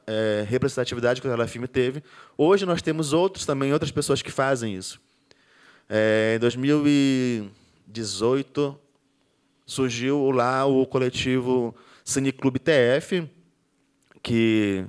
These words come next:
é, ele surgiu a partir também de oficinas de comunicação com a Tela Firme, entre outros movimentos, coordenado e liderado pela professora Lília Mello, que ganhou o prêmio de melhor professora, é, do ano, não recordo agora o ano, pelo mec, e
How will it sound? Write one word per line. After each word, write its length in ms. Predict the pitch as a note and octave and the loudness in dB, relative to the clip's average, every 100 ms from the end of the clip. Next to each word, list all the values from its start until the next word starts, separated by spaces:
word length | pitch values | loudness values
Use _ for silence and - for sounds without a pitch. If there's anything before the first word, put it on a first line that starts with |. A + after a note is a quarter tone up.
| - _ - _ - _ _ _ _ _ _ - | -12 _ -20 _ -20 _ _ _ _ _ _ -8
é, 320 | G2+ G2+ G2+ | -2 0 2
ele 100 | G2+ | 0
surgiu 260 | - A#2+ A#2 | 0 2 2
a 40 | |
partir 360 | A#2 A2+ - C#3 | 2 -2 -2 -2
também 240 | D3 C3 | -2 -2
de 80 | A#2 | 0
oficinas 520 | A#2 A#2 - C#3 D3 | 0 -2 -6 -4 -4
de 80 | B2+ | -4
comunicação 540 | - A2+ A2+ A2 A2 | -8 -10 -4 -4 -4
com 60 | G#2+ | -8
a 40 | |
Tela 180 | A2+ A#2 | -2 -2
Firme, 380 | C3 A2 B2 A#2 | -2 -6 -4 -4
entre 200 | A2 A2+ | -4 0
outros 160 | B2 B2+ | -2 0
movimentos, 600 | A#2+ A#2 G#2+ A2+ B2 - - - - | -4 -2 -6 -6 -8 -14 -18 -20 -2
coordenado 580 | C3 C3 B2 A#2 B2 | 0 2 2 2 0
e 40 | B2 | -2
liderado 300 | A#2 A#2 A#2 | -4 -4 -4
pela 140 | A#2 | -6
professora 340 | A#2+ A2+ B2 A#2 | -6 -4 -2 0
Lília 240 | B2 C3+ | 0 0
Mello, 400 | B2 A2+ A#2+ F3 - - - _ | 2 2 2 -2 -8 -20 -20 _
que 100 | - | -6
ganhou 220 | A2 A2+ | -2 0
o 40 | A#2 | 0
prêmio 280 | B2+ A#2+ A#2 | 0 0 -2
de 140 | A#2 | -4
melhor 260 | A#2 A#2 A#2+ | -2 -2 -2
professora, 720 | - - A#2+ A#2 A2 G#2+ A2+ - | -6 -4 0 0 0 -2 -8 -18
é, 320 | - G2+ G2+ G2 | -8 -4 -4 -4
do 140 | G#2 | -2
ano, 640 | A2 A2+ A#2+ A#2+ A2+ G#2+ G#2+ - | -2 -2 -2 -2 -4 -6 -10 -16
não 120 | G#2 | -8
recordo 300 | G#2 G#2 G2+ | -8 -4 -2
agora 180 | G2+ G#2 | 0 -2
o 40 | |
ano, 120 | G#2+ | -2
pelo 180 | G#2 A2 | -4 -6
mec, 340 | A2 A#2+ D3+ D3+ | -4 -4 -4 -6
e 120 | D#3+ | -10